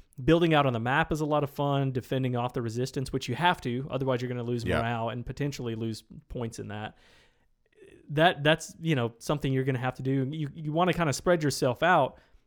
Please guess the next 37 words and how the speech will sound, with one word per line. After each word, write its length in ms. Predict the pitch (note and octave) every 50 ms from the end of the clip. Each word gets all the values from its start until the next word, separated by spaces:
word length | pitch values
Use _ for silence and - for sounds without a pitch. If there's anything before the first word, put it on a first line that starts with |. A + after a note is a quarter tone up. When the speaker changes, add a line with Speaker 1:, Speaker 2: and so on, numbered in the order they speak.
| _ _ - -
Speaker 1:
but 100 | C3 C#3
there's 160 | D3 D3 C3+
just 180 | D3 C#3+ - -
so 120 | - G3+
much 240 | G#3 F3+ - - -
cool 240 | - - G3+ F3+ D3
stuff 340 | - - - D3+ C#3+ C#3+ -
going 200 | C#3+ B2+ B2 A#2+
on 160 | A#2 B2 B2
in 60 | A#2
this 120 | A2 -
game. 240 | - A2 G#2+ G#2+ G#2
I, 140 | A#2 C#3 D3
I 120 | - -
really 540 | D3 C#3+ C3 B2 C3 C3+ C#3+ C#3+ C3 A#2 G#2+
have 160 | G#2+ B2+ B2
enjoyed 300 | A#2+ A2+ G#2 A#2 A2+ A2
the 40 | A2+
plays 300 | - - C3 B2+ B2 -
of 80 | - -
this 220 | - - - -
one. 160 | - - - - - - - - - _ _ _ _
Speaker 2:
Yeah, 240 | - C#3 E3 C#3+ A#2
I 80 | C3
agree. 320 | D#3 C3+ C#3+ G3 C4 - D2+ - -
Like, 220 | - - F#2+ F#2+ A#2
I've, 200 | B2 C3+ - - -
I, 120 | A#2 B2
it's, 360 | F#2+ G#2+ A#2 G#2+ C3+ - - C3+ B2 - -
it's 180 | D3+ D3+ - -
actually 340 | E3 E3 D#3+ - D3+ C#3
one 340 | B2+ B2 B2+ C3 C3 C3 B2 A2+
that 220 | G#2+ G#2 G#2 D2+
there's 220 | G2 A2+ A2 G#2 G2
no 220 | G#2+ A2+ A#2 A#2
doubt, 280 | G#2 G2 F#2+ G#2 G2+ D#2
like, 380 | F#2+ F#2 F#2 F2 - - -